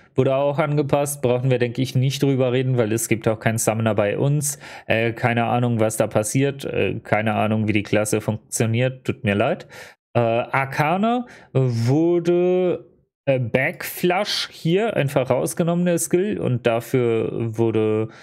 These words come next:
äh, nein, Backflush wurde, Entschuldigung, reingenommen und Infinity Shower wurde rausgenommen. Ich habe auch leider von Arcana keine Ahnung. Ähm, im Übrigen, äh, diese Patch Notes werden in der Videobeschreibung sein, also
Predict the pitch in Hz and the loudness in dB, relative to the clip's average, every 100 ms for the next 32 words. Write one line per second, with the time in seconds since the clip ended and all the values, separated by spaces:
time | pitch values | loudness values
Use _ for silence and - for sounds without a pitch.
0 | - _ - 135 - 135 156 165 104 127 | -20 _ -2 0 2 0 2 0 0 -2
1 | - 131 123 - 123 110 - 117 - 135 | 0 0 0 0 0 0 -2 -4 0 0
2 | 123 101 87 - 123 113 110 156 170 120 | 2 -2 -4 -4 -2 0 0 0 0 0
3 | 92 90 101 107 101 - 127 117 107 - | 0 -2 -2 -2 -2 -2 0 0 -2 0
4 | 101 92 95 98 95 95 - 110 117 131 | 0 0 0 0 0 -2 -2 -2 -2 -4
5 | - - - 113 101 98 - 107 113 104 | -8 -18 -4 -2 2 0 0 0 0 0
6 | 110 92 110 120 143 151 131 131 131 113 | 0 0 0 0 0 -2 0 0 2 0
7 | 139 143 143 - - - - 110 107 107 | 0 0 0 -4 -16 -10 -2 2 2 0
8 | 110 - 139 135 139 151 156 143 147 139 | 0 2 2 2 0 0 2 2 2 2
9 | 131 - 120 113 117 113 113 104 110 107 | 0 2 0 0 -2 0 0 0 -2 -2
10 | - 113 - 113 107 107 107 107 110 113 | -2 -2 0 -2 0 0 0 0 2 0
11 | 110 113 117 113 113 110 113 123 120 107 | 0 0 0 0 0 0 0 -2 -4 0
12 | 104 95 | 0 0